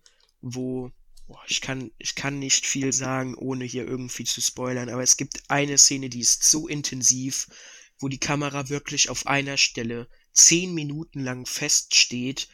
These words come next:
und einfach nur eine Plansequenz halt eben ist, wo wenig passiert, aber du sitzt halt vorm Fernseher und denkst so,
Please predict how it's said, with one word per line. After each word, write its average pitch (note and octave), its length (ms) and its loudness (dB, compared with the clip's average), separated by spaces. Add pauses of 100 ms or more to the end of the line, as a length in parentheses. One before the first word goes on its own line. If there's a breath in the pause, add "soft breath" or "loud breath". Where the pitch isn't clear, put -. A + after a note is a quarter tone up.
(360 soft breath)
und C#3 220 -6
einfach C#3+ 340 -4
nur D3+ 100 -6
eine C#3 100 -4
Plansequenz B2+ 1120 -2
halt A#2 280 -8
eben A#2+ 320 -10
ist, - 360 -2 (720 loud breath)
wo C3 300 -2
wenig E3+ 480 0
passiert, C#3 600 6
aber C3+ 220 -4
du B2+ 100 -4
sitzt C#3+ 320 0
halt C3+ 140 -2
vorm B2+ 180 -4
Fernseher B2+ 360 -2
und A#2 40 -8
denkst A#2+ 160 -2
so, B2+ 140 2